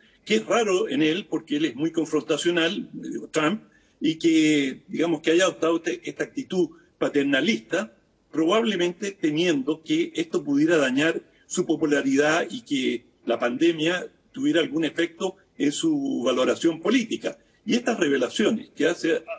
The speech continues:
hoy día Woodward vienen a confirmar lo que mucha gente teme, que Trump manipula la información para su propósito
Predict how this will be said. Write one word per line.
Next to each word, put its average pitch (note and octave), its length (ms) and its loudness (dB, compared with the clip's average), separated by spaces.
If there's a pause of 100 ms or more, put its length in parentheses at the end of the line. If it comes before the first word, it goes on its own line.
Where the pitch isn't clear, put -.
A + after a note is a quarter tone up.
hoy B2 200 -2
día - 360 2 (160)
Woodward D#3 440 2 (320)
vienen E3+ 360 0
a D3+ 100 -2
confirmar C3+ 760 -2 (160)
lo C#3 120 -2
que C#3 100 -2
mucha D#3+ 540 -2 (100)
gente D#3 380 -2
teme, D#3+ 440 0 (240)
que F#3 380 0
Trump E3+ 260 -2 (220)
manipula C#3+ 760 0 (260)
la C3+ 80 0
información E3+ 760 0 (220)
para F3 200 0
su - 180 -4
propósito F3 760 0